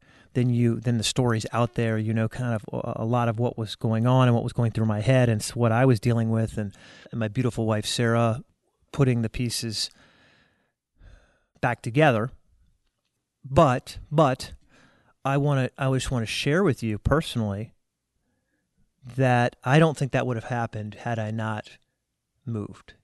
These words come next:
moved. All around me was negativity. And, and I don't mean necessarily people who are like, "Hey, boo-hoo, you can't do it." In fact,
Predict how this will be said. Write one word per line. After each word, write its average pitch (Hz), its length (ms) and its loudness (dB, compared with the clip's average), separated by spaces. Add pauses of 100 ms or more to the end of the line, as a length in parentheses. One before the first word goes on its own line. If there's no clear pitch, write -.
(840)
moved. - 380 -16 (1300)
All 208 280 8
around 156 380 8
me 123 100 0
was 110 180 -4
negativity. - 680 -10 (800)
And, 170 120 2
and 180 160 6
I 220 60 6
don't 262 180 4
mean 175 360 8
necessarily 156 560 4
people - 420 0
who 147 140 4
are 135 100 4
like, 110 220 0
"Hey, 127 480 2
boo-hoo, 143 560 4
you 151 160 2
can't 131 260 -2
do 147 160 2
it." 139 80 2
In 151 100 0
fact, 180 320 0